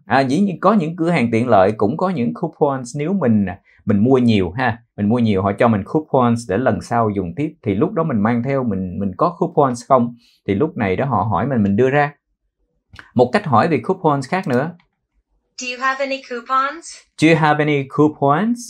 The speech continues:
Speaker 1: Bạn có phiếu giảm giá nào không? Hay là any coupons? Và tôi thấy nhiều, à, nơi thì họ chỉ hỏi vắn tắt thế này thôi. À, những cái chỗ cửa hàng tiện lợi hay là, ờ, gì đó thì họ không có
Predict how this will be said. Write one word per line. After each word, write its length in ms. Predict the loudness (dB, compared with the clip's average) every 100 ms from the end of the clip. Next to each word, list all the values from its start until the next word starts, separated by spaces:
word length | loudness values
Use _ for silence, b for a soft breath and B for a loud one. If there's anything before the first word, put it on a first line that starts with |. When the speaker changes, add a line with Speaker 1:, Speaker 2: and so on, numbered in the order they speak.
| 0
Speaker 1:
Bạn 380 | 2 2 -2 2
có 360 | 4 4 0 0
phiếu 160 | 0 0
giảm 160 | -2
giá 180 | -2 -2
nào 180 | -2 -2
không? 320 | -2 -6 -6
Hay 140 | -4 -2
là 80 | 0
any 320 | 0 2 0
coupons? 640 | -2 -2 0 0 0 -4 -6 -14 B B B B
Và 120 | 0 2
tôi 100 | 2
thấy 300 | 2 2 2
nhiều, 400 | 0 2 4 4
à, 280 | 4 2 -2
nơi 300 | -2 -2 0
thì 160 | 0 0
họ 340 | 0 2 2 0
chỉ 160 | -2 -2
hỏi 240 | 0 0
vắn 200 | -2 -2
tắt 160 | -4 -4
thế 100 | -6
này 180 | -4 -2
thôi. 400 | 0 -2 -4 -10 _
À, 380 | 0 2 2 -2 -12 -4
những 280 | 0 0 -2
cái 180 | -4 0
chỗ 360 | 2 2 0 2
cửa 140 | 2
hàng 200 | 2 -2
tiện 180 | -2 0
lợi 340 | 2 2 2 0
hay 180 | 0
là, 400 | 0 2 2 -2 -8 b b b b
ờ, 680 | -2 0 0 0 0 -2 0
gì 160 | 2 2
đó 340 | 2 0 -2
thì 180 | -2 -2
họ 300 | 0 0 0
không 160 | 0
có 80 | -2